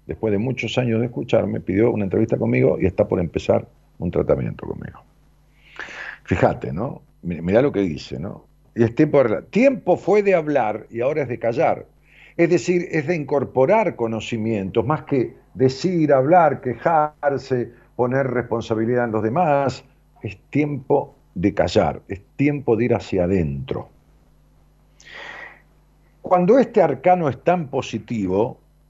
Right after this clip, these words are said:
uno debe esperar buenas noticias. Pueden llegar mensajes importantes, ¿eh?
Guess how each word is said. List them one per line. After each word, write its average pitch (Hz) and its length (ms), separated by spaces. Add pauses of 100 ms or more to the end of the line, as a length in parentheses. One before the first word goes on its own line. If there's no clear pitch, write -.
(200)
uno 185 220
debe 185 160
esperar 160 600 (220)
buenas 147 380
noticias. 135 960 (600)
Pueden 151 220
llegar 135 280
mensajes 131 440
importantes, 104 920 (220)
¿eh? 139 240